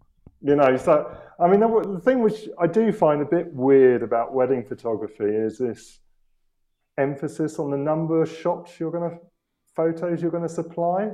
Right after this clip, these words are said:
of a wedding. You know, I supply five hundred shots. I supply six hundred shots.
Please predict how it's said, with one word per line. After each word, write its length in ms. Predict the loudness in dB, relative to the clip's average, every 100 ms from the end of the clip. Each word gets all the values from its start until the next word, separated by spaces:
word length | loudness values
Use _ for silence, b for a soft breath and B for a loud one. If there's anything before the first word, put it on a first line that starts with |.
| -12 -6
of 100 | -2
a 60 |
wedding. 480 | -2 -2 -4 -8 -12 -18 _ _ _ _ _ _ _ _ _ _ _ -12
You 100 | -8
know, 300 | -6 -8 -12 _ _ -4
I 80 | -2
supply 600 | -4 -2 0 0 -2 -6 -16 _ _
five 300 | -2 -2 -2
hundred 320 | -2 -2 -6
shots. 500 | -6 -6 -6 -10 -16 0
I 100 | 0
supply 400 | 2 -2 -2 -4
six 360 | -6 -10 -8
hundred 320 | -8 -6 -8 -12
shots. 540 | -8 -6 -6 -12 _